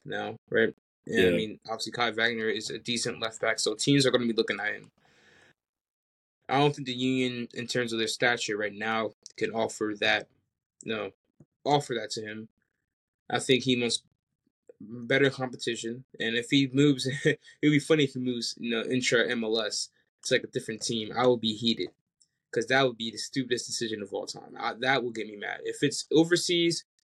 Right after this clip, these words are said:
Speaker 1: uh, by all means, sell him. You know what I'm saying? Thank you for,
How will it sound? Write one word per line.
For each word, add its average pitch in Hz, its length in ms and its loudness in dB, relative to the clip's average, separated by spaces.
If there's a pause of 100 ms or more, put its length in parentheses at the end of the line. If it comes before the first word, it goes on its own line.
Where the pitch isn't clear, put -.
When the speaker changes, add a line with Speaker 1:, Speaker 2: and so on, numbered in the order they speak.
(300)
Speaker 1:
uh, 113 140 -4 (100)
by 120 120 6
all 127 140 6
means, 120 320 -2
sell 120 160 0
him. 117 60 -4
You 120 80 -4
know 120 100 -4 (560)
what 113 80 -6
I'm 113 40 0
saying? 113 220 2
Thank 120 200 2
you 120 80 -6
for, 113 320 6